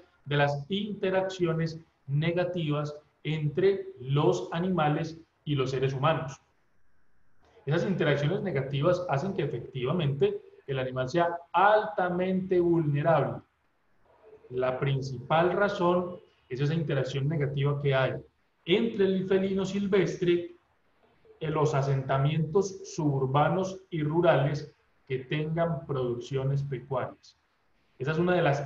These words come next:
principales razones de conflicto que hay en este momento para que un animal sea víctima de maltrato. Este animal. Ahora, mire, ya hemos hecho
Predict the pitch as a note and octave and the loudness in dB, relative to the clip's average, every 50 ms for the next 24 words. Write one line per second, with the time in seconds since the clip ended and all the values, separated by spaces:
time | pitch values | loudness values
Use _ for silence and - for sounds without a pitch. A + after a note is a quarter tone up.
0 | - - - D3 D3+ D3 C#3+ C3+ - - C#3+ C3+ - - - E3+ F3+ F#3 F#3+ G3+ | -6 -4 -2 0 2 2 2 0 -2 -4 -6 -6 -4 0 4 4 6 6 4 4
1 | G3 G3 - - - D3 C3+ - C3+ C3 B2 - D3 D3 E3 E3 D3 - - - | 2 0 -2 -6 -8 -10 -8 -4 -4 -4 -2 0 -2 -2 0 -2 -2 -4 -6 -8
2 | - - - - E3 E3 D#3+ - - - F3+ F3 E3+ - - - _ _ _ _ | -10 -12 -8 -4 -2 -2 -2 -2 -4 -2 -2 -2 -2 -4 -10 -16 _ _ _ _
3 | _ - C#3+ C3 C3 C#3+ D#3+ D3 D3 - D3+ D3 D#3 - - A#2+ - C3+ C3 B2+ | _ -2 0 2 2 2 0 0 -2 -2 -2 0 0 0 -2 -2 -2 -4 -6 -6
4 | - C3 C3+ C#3 C#3 C3 B2 A#2 A#2 B2 C#3 C3 C3 C3 C3 C3+ C#3 D3 C#3 B2 | -6 -6 -4 -2 -2 -2 -2 -4 -4 -4 -2 -2 -2 -2 -2 -4 -4 -4 -4 -4
5 | A#2+ A2+ - _ _ _ _ A#2+ A2+ - - _ _ _ _ _ _ _ _ _ | -4 -6 -10 _ _ _ _ -10 -10 -10 -12 _ _ _ _ _ _ _ _ _
6 | _ _ _ _ _ _ _ _ - D#3 E3+ E3 - C#3+ A#2+ A#2 A2+ A#2+ A#2 A2+ | _ _ _ _ _ _ _ _ 0 0 0 2 0 -2 -4 -4 -4 -4 -4 -6
7 | - - _ _ _ _ _ _ _ _ _ _ _ _ _ _ _ _ _ - | -8 -14 _ _ _ _ _ _ _ _ _ _ _ _ _ _ _ _ _ -20
8 | - _ _ _ _ _ _ _ _ _ _ _ _ _ _ _ D3 D#3 D#3 E3 | -20 _ _ _ _ _ _ _ _ _ _ _ _ _ _ _ 2 4 6 6
9 | F#3+ G3+ G3 - F3+ E3+ F3+ D3 B2+ - - C#3+ D3 D#3 E3 F#3 G#3 G3+ G3+ G#3 | 6 6 4 4 4 4 4 4 2 0 -2 0 4 4 6 6 6 4 4 4
10 | G#3+ G#3 - - G#3+ A3 G#3+ G#3+ G#3+ | 4 4 4 2 2 2 2 0 -6